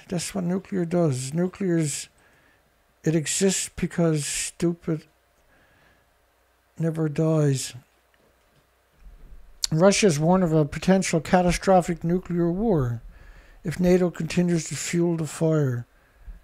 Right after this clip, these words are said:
There's n-, nobody can, there's no more paychecks, no more pensions,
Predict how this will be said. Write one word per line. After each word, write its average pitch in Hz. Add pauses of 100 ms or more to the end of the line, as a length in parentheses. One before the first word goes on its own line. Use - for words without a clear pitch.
(1500)
There's 165
n-, 165
nobody 196
can, 147 (1000)
there's 147
no 180
more 190
paychecks, 190
no 175
more 190
pensions, 180